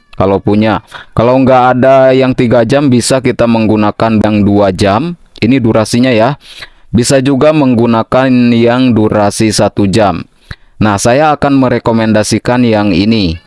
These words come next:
Jam tayang enam puluh K menit, video harus dua jam. Jadi kalian harus menyiapkan dulu video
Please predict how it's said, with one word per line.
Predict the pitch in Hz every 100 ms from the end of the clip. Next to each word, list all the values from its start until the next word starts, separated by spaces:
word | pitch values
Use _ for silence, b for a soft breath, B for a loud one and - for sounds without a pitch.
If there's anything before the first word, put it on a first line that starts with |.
| _
Jam | - 113
tayang | 120 123 135 135
enam | 123 120
puluh | 123 117 110
K | 117 113
menit, | 107 123 135
video | - 110 113 123
harus | 117 - 113 117
dua | 104 101
jam. | 98 85 107 95
Jadi | 92 101 139
kalian | 127 113 110 127
harus | 120 113 123 113
menyiapkan | 107 104 101 - 104
dulu | 101 101 123
video | - 110 98 98 101 123